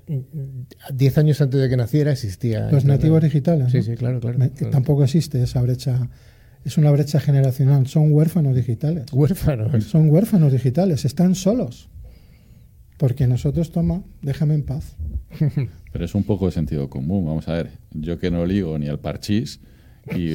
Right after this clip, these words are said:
Speaker 3: y de repente <laughs> recibes por ahí, por un correo electrónico,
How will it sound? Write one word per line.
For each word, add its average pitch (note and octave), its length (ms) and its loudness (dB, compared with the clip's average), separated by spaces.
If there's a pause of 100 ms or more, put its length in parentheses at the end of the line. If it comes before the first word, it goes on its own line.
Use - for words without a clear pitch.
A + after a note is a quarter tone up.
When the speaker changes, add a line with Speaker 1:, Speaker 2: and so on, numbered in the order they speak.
(240)
Speaker 3:
y E2+ 60 0
de E2+ 140 0
repente F#2+ 680 -2
<laughs> - 40 -20
recibes F#2 560 -4
por F2 220 -4
ahí, F2 180 0
por D#2 680 -4
un D#2+ 380 -4
correo E2+ 300 -2
electrónico, A2+ 680 -2